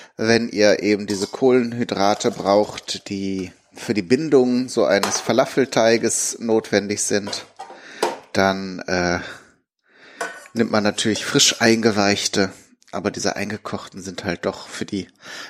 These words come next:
meisten Fälle ganz cool so. So, ich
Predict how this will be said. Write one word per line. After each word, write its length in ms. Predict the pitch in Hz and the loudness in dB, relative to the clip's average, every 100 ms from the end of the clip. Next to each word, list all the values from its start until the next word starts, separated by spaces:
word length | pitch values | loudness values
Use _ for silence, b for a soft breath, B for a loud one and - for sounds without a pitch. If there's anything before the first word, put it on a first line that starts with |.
| - | -8
meisten 480 | 104 120 165 - 127 | 0 2 2 0 0
Fälle 460 | - 123 117 117 B B B _ _ _ 185 - - - - - - - - - | 4 4 4 2 B B B _ _ _ 4 4 -8 -6 -2 0 -2 -6 -4 0
ganz 320 | 98 101 - - | 0 0 -6 0
cool 220 | 107 98 | 4 4
so. 180 | - - - B B B B B B B B B B B - | 2 -10 -12 B B B B B B B B B B B -12
So, 320 | - - - | -10 -8 -6
ich 140 | - | -4